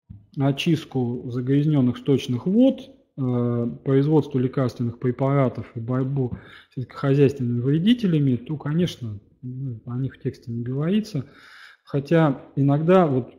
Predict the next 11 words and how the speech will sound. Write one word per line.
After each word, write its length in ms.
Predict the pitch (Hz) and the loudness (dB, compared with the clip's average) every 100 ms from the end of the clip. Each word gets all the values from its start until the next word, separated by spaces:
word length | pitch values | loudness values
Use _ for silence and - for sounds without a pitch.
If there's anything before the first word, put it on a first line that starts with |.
| _ | _
знаете, 440 | 151 156 139 - | -4 0 0 -2
по 140 | - 127 | -6 -2
поводу 360 | 156 135 131 | 2 2 2
вот 480 | 127 123 - _ _ | 0 -2 -4 _ _
произ-, 300 | 135 135 147 | 0 0 0
э, 260 | 151 131 123 | -2 0 2
борьбы, 840 | 139 151 151 151 117 - - - _ _ _ _ _ _ _ _ _ _ 143 | 2 2 4 4 4 -2 -16 -16 _ _ _ _ _ _ _ _ _ _ -8
а, 120 | 123 | -2
производства 460 | 139 143 165 - | 0 2 0 0
лекарственных 560 | 143 143 147 143 135 127 | -4 -2 -2 -2 -6 -6
препаратов, 680 | 143 139 156 196 226 143 | -6 -4 -2 -2 -2 -6